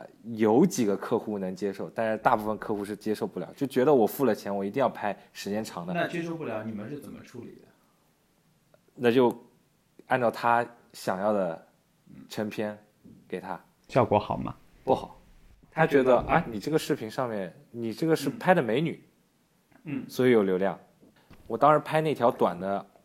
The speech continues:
Speaker 1: 二十秒的视频，我就会跟他说，我说这二十条的视频，正好我们也蹭了热，热度，下雪天嘛，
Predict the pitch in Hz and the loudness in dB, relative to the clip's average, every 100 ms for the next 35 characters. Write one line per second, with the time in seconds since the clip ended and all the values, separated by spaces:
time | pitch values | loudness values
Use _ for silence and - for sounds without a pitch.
0 | _ _ 139 - 123 104 95 - 110 107 | _ _ 2 2 -2 -2 -2 -8 -8 -6
1 | 95 104 - 110 101 107 104 113 101 95 | -4 -6 -4 -6 -6 -6 -6 -4 -4 -4
2 | 107 - 131 110 101 110 95 95 - 101 | -6 0 0 -2 -6 -8 -8 -12 -12 -12
3 | 92 87 _ _ _ - 151 120 110 104 | -12 -18 _ _ _ -2 -2 2 0 0
4 | 98 107 92 - - 127 101 92 85 82 | -4 -4 -6 -8 -8 -4 -4 -4 -8 -12
5 | _ _ _ _ 147 160 98 87 - _ | _ _ _ _ 4 4 4 -4 -14 _
6 | - - - 95 120 131 123 - | 0 0 0 -6 -6 -4 -4 -6